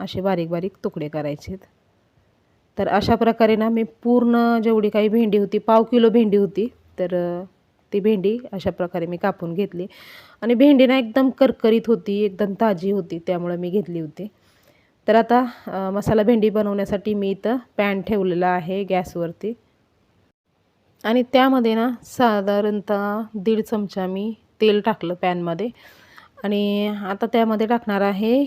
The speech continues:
राई आणि जिरे. तर राई जिरे व्यवस्थित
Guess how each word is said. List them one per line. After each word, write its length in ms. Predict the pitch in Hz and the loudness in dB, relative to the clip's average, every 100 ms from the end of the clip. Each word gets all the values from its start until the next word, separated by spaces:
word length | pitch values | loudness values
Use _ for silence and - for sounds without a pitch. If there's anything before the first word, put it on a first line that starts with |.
| - 208 | -4 -8
राई 540 | 202 214 202 214 247 - _ _ _ _ | -2 0 2 0 -4 -8 _ _ _ _
आणि 420 | 208 202 208 214 208 _ 208 185 | -12 -10 -8 -10 -12 _ -8 -2
जिरे. 320 | 226 196 175 - _ _ _ _ _ _ _ _ _ - | 0 0 -4 -14 _ _ _ _ _ _ _ _ _ 4
तर 100 | 269 | 6
राई 300 | 269 269 269 | 8 8 8
जिरे 260 | 233 277 277 | 8 8 10
व्यवस्थित 440 | 277 254 240 254 | 10 10 8 2